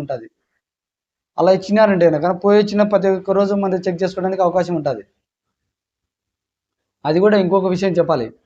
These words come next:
వెరిఫికేషన్ మీరు వెళ్ళొచ్చిన తర్వాత అక్కడ ఏదైతే అధికారులు ఉన్నారో వాళ్ళు వెరిఫికేషన్ పూర్తి అయిపోయిన తర్వాత మీ డేటాను మొత్తం ఆన్లైన్లో ఎంట-, ఎంటర్ చేయాలి. ఎంటర్ చేయాలంటే ఇది ముందుకు మనకు ఏ విధంగా ఉండేదంటే కనుక ఒక రెండు నెలల తర్వాత, రెండు నెలల వరకు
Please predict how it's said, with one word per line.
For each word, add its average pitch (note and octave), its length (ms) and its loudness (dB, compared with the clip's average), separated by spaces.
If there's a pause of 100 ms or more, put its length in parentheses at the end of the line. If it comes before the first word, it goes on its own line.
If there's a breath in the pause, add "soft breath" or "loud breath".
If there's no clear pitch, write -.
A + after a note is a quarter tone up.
(460)
వెరిఫికేషన్ G#3 600 -2
మీరు F3+ 180 0
వెళ్ళొచ్చిన F#3 400 -2
తర్వాత D3 260 -4 (800)
అక్కడ D#3+ 220 -2 (140)
ఏదైతే F3+ 360 2
అధికారులు F3 400 -2
ఉన్నారో D#3+ 240 0 (120)
వాళ్ళు E3+ 240 0
వెరిఫికేషన్ E3+ 520 -4
పూర్తి F3+ 200 -6
అయిపోయిన F3 260 -4
తర్వాత D#3 200 -4 (120)
మీ F3 80 -2 (100)
డేటాను F3 360 0
మొత్తం D#3 220 -6 (100)
ఆన్లైన్లో E3+ 320 0
ఎంట-, D#3 480 -4
ఎంటర్ D#3+ 260 -2
చేయాలి. C3+ 220 -4 (880)
ఎంటర్ F3 280 0
చేయాలంటే F#3+ 380 2
ఇది F3+ 140 0
ముందుకు F3+ 300 0
మనకు E3+ 220 -4 (160)
ఏ F3 80 0
విధంగా F3 260 -2
ఉండేదంటే D#3 400 -6
కనుక C3+ 100 -16 (1200)
ఒక E3 120 0 (100)
రెండు F3 160 2
నెలల G3 240 4
తర్వాత, E3+ 280 2 (640)
రెండు E3 180 -2
నెలల F3 200 4
వరకు F#3 240 0